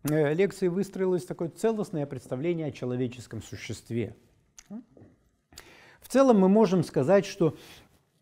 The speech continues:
подсознательные явления и процессы характеризуются двумя моментами.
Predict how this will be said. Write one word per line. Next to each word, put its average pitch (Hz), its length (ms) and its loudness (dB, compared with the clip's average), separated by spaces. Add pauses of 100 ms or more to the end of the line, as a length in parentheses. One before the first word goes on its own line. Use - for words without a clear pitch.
(300)
подсознательные 107 1000 2
явления 110 380 0
и 95 40 -6
процессы 107 720 -8 (1400)
характеризуются 123 760 -4
двумя 110 340 -2
моментами. 110 760 -4